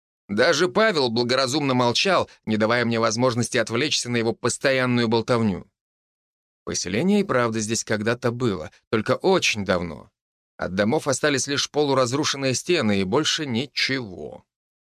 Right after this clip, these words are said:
Осторожно переступая ветки и сканируя каждый сантиметр местности, мы дошли до дома старосты. В отличие от остальных строений, он выглядел вполне сохранным, даже стёкла в доме кое-где были не тронуты.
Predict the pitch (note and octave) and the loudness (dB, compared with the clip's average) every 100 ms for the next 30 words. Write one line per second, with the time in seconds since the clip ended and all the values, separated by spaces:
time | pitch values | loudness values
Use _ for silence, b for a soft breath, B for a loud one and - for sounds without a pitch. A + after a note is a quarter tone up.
0 | _ _ - - - F#2 D3+ C#3 B2 A#2+ | _ _ -12 -10 -4 0 0 0 -2 -4
1 | - B2+ B2+ A2+ A#2+ D#3 - A#2+ B B | -4 -2 0 2 0 -2 -2 -4 B B
2 | - G#2 A2+ B2+ C3 B2 - D#3+ C3+ A#2 | -6 -2 -2 0 2 0 2 0 0 -2
3 | - A2 A#2+ B2 A#2 B2+ F3 - B2+ - | -4 -4 -4 -2 -2 0 0 0 -4 -2
4 | A#2 B B F#2+ A#2 C#3 C3 C3+ D3+ B2 | -4 B B -2 -2 0 -2 -2 -2 -2
5 | A#2+ C#3+ B2+ A#2+ - D3 G2+ F2+ - - | 2 2 2 -2 -2 -2 -2 -6 -12 -20
6 | _ _ _ _ _ _ _ - G2+ A2+ | _ _ _ _ _ _ _ -6 -2 0
7 | F3+ F3+ F3 D#3+ D#3+ - E3+ F#3+ F3 - | 0 0 2 0 0 0 2 2 0 0
8 | E3 F#3 A#3 D#3 B2 B2+ D#3+ D#3+ E3 D#3 | 2 2 2 2 0 0 0 2 0 2
9 | D#3+ C#3 - D3 E3 D#3+ F3+ F3 G3+ D3 | 0 0 2 2 2 0 0 0 0 0
10 | F2+ D2 C2+ b _ - G2 G#2 - F#3+ | -2 -10 -16 b _ -2 0 0 0 0
11 | B2 G#2+ G#2 C#3 B2+ C3 A#2+ A#2+ B2 B2+ | 2 2 2 0 2 2 2 0 0 0
12 | B2+ C#3 E3+ B2 F#2 B1 | 0 2 2 2 -2 -10